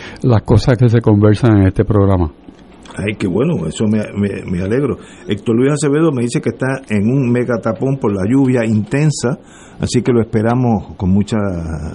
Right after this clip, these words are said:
Speaker 2: con mucha alegría que ya se acerca a nosotros. Eh, vamos a la historia, a veces hay que empezar el programa al revés. Y en el mil novecientos cuarenta y dos, buen año, Mahatma Gandhi y cincuenta otros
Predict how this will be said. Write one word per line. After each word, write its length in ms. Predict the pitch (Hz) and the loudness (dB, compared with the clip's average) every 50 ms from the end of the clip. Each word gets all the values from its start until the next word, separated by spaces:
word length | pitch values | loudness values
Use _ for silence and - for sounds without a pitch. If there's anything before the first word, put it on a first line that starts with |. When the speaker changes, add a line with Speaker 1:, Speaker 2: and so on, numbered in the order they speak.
| - - | -10 -8
Speaker 2:
con 140 | - 87 87 | -4 -2 0
mucha 240 | 95 95 95 113 104 | 0 -2 -2 -2 0
alegría 400 | 104 104 95 98 107 110 110 104 | 0 0 0 2 2 2 0 0
que 100 | 98 98 87 85 85 - - - - 104 | -2 -4 -6 -6 -8 -12 -14 -10 -6 -4
ya 160 | 101 95 104 | -2 -2 -2
se 140 | - - 120 | -2 -2 -4
acerca 360 | 110 - 123 117 107 - 113 | -2 -2 -2 -2 -2 0 0
a 80 | 107 | 0
nosotros. 420 | 104 95 - 117 101 85 - 82 - - - - - - - - - - - - | 0 0 0 -2 -4 -4 -6 -10 -14 -16 -20 -20 -20 -20 -20 -20 -20 -20 -16 -16
Eh, 100 | - - - - - - - - - - - - - | -16 -16 -16 -18 -20 -20 -20 -20 -20 -20 -18 -10 -4
vamos 340 | - 127 151 185 202 190 196 | -2 0 2 2 2 2 2
a 60 | 190 | 2
la 80 | 185 190 | 0 0
historia, 400 | - - - 190 196 185 165 135 110 104 | -2 -2 -2 0 0 2 2 0 0 0
a 60 | 107 | -2
veces 300 | 120 135 - 160 147 - - - - - | -2 -2 -2 -2 -2 -4 -6 -12 -10 -6
hay 120 | 143 123 | -4 -4
que 100 | - - | -2 -2
empezar 360 | 156 135 - 131 120 - 147 139 131 | -2 -2 -2 -4 -4 -2 -2 -2 -2
el 60 | - | -2
programa 320 | - 113 120 127 131 123 | -2 -2 0 0 0 -2
al 80 | 117 107 | -2 -2
revés. 240 | 110 104 120 143 143 - - - - - - - - - - - - - - - - - - | 0 0 0 -2 -4 -8 -14 -20 -20 -20 -20 -20 -20 -20 -20 -20 -20 -20 -20 -20 -18 -8 -4
Y 140 | 110 107 117 | 0 2 2
en 80 | 113 | 4
el 80 | 107 101 | 4 2
mil 140 | 113 139 165 | 2 2 2
novecientos 400 | 170 156 - 170 147 - 165 - | 2 2 0 -2 -2 -2 -4 -2
cuarenta 480 | - - 139 131 131 127 117 - 127 110 | 0 0 0 2 2 0 -2 0 0 0
y 40 | 110 | 2
dos, 340 | 120 135 131 117 95 69 80 | 2 2 2 0 -2 -4 -4
buen 320 | 90 98 120 123 123 123 | -2 0 0 0 0 0
año, 380 | 127 120 113 110 101 101 110 - - - - - - - - - - - - - - - - - - - - | 0 0 0 0 0 0 -2 -4 -8 -18 -20 -20 -20 -20 -20 -20 -20 -20 -20 -20 -20 -20 -20 -20 -16 -8 -4
Mahatma 560 | - 120 117 104 117 147 165 190 165 165 156 | -2 0 0 0 0 0 0 2 0 0 2
Gandhi 380 | 143 151 147 143 120 98 82 - - - - - - - - - - - - - - - - - - - - - | 2 0 0 0 0 -2 -4 -8 -12 -20 -20 -20 -20 -20 -20 -20 -20 -20 -20 -20 -20 -20 -20 -20 -20 -18 -8 -4
y 120 | 131 117 | -2 -2
cincuenta 760 | - - - 123 113 107 - - 135 151 175 175 - 196 147 | -2 0 0 2 2 2 0 0 0 0 0 0 0 -2 -2
otros 380 | 151 156 151 - 143 135 123 | 0 0 0 0 -2 -2 -2